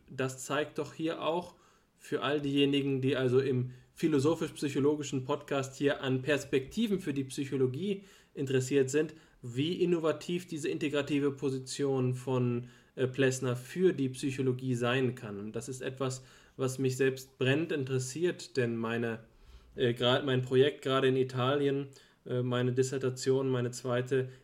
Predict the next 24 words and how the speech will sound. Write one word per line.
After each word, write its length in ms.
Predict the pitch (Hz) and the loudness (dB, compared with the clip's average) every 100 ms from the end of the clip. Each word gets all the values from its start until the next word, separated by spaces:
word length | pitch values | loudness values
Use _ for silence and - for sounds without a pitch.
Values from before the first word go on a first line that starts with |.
| - | -8
die 120 | 120 | 2
widmet 280 | 135 135 131 | 4 4 -4
sich 140 | 143 | -2
ja 80 | 131 | 0
der 120 | 131 | 0
Frage 280 | 127 131 131 | 0 -2 0
nach 120 | 127 | 0
der 160 | 127 127 | 2 2
Realpsychologie. 1040 | 127 120 135 143 - 110 107 101 98 107 | 2 2 0 0 -2 -4 -4 -8 -6 -4
Und 100 | 101 | -4
ich 120 | 113 | -4
glaube, 260 | - 120 123 | -2 0 0
dass 220 | 123 - | -2 -6
dieser 420 | 139 151 151 147 | -6 -4 0 0
Begriff, 580 | 139 131 135 151 156 - _ - - - | 0 -2 0 0 -2 -18 _ -20 -20 -14
der 80 | 120 | -4
taucht 280 | 127 131 151 | -2 0 -2
auch 120 | 127 | -2
bei 140 | 127 | -2
Plessner 400 | 123 143 143 120 | 0 -2 -2 -4
in 80 | 113 | -2
einer 200 | 113 113 | -2 -2
Darstellung 600 | 110 110 107 120 113 113 | -2 -4 -6 -8 -6 -6
auf, 320 | 117 123 123 | -4 -6 -6